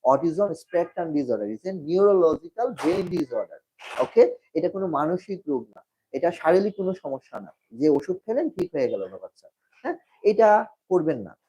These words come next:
হ্যাঁ, ডেভেলপমেন্টাল ডিলে, এটা সময় লাগবে। এক একজন বাচ্চা এক এক রকম না, এক একটা বাচ্চার লেভেল এক এক রকম। আমরা যেমন সবাই রোল নম্বর এক ছিল না,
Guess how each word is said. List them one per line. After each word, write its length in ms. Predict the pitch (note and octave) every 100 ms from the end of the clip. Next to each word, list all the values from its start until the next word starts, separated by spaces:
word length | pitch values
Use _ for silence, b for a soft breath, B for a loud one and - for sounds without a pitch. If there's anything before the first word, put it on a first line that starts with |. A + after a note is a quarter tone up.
| _
হ্যাঁ, 220 | B3 B2+
ডেভেলপমেন্টাল 680 | A2+ D3 F#3 G3 G3 G3 G3
ডিলে, 420 | F3 F3+ G3 G3+ - _
এটা 320 | D3+ G3 F#3+ G3+ _
সময় 340 | - A3+ A3
লাগবে। 300 | F3+ A2 E2 _ _ -
এক 120 | B2+
একজন 280 | E3+ D#3 E3+
বাচ্চা 300 | E3+ G3+ E3
এক 120 | B2+
এক 120 | D#3 - _ C3 B2 - _
রকম 400 | B2+ C3+ D#3 D3+
না, 220 | D#3+ C3+ - -
এক 100 | D#3+
একটা 180 | D3 D#3+
বাচ্চার 280 | D3+ - D#3+
লেভেল 240 | C#3 D#3
এক 140 | B2+ C3+
এক 140 | B2
রকম। 160 | B2 G#2
আমরা 260 | B2+ C#3
যেমন 180 | D3 E3
সবাই 400 | - C#3 D3+ F3+ - _ C#3
রোল 180 | D#3
নম্বর 200 | E3 E3
এক 140 | D#3+ D#3
ছিল 280 | _ D3+ D3
না, 200 | A2+ -